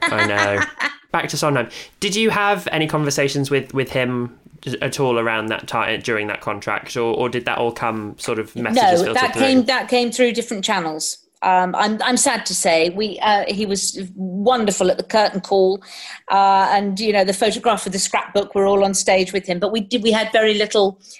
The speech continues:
Speaker 2: uh, interaction with him.
Speaker 1: Right. Do you prefer Sunday in the Park with George to Sweeney Todd?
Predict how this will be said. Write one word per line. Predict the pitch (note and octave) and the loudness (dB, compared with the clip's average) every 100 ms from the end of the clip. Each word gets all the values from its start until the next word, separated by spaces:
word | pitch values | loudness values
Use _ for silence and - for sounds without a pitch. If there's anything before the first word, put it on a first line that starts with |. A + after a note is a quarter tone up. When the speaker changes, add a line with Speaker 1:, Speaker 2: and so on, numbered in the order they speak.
| _ - | _ -2
Speaker 2:
uh, | F#3+ F#3+ | 0 2
interaction | G#3 F3+ F#3 E3 - - D#3+ D#3+ _ - | 2 4 2 0 0 -2 -2 -6 _ 0
with | F3 F3 | 0 0
him. | D#3 D#3 _ - | -4 -6 _ -6
Speaker 1:
Right. | A2 F#2 - - _ _ - - | -4 -4 -8 -20 _ _ -14 -4
Do | |
you | F3+ F#3 | -2 -2
prefer | F#3 F#3 - D#3+ D3+ | -4 -8 -2 0 0
Sunday | D3 D3 C#3 C3 | 0 -2 0 -2
in | |
the | B2+ | -2
Park | C3+ B2+ | -4 -4
with | A#2 | -4
George | - A#2+ G2+ - | -2 0 -2 -4
to | - | -8
Sweeney | - G#2+ G#2 | -6 -6 -6
Todd? | A#2+ F2+ | -8 -8